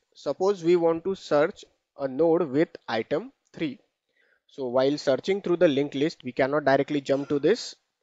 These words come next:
third node. Okay, we have to traverse the list one by one from the beginning,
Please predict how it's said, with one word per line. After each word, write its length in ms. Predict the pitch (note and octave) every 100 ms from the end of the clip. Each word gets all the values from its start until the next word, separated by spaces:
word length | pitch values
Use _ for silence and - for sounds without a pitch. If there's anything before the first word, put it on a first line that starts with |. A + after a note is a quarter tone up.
| _ _
third 240 | A#2+ C#3 D3
node. 320 | D3 C3+ G#2+ _ A3+
Okay, 320 | A#2 C#3 B2 - _ _ - _
we 140 | C#3+ D3
have 260 | D3+ E3 G3
to 120 | F#3 -
traverse 480 | C3+ C3 C#3 F3 -
the 160 | - B2+
list 420 | C3+ E3+ - - _
one 360 | A#2 C3+ D#3 D#3
by 220 | C#3+ C#3+
one 320 | A#2+ C#3 E3+
from 300 | - B2 A#2+
the 200 | E3 B3 _ _ _ _ _
beginning, 440 | C3+ C3 C3+ B2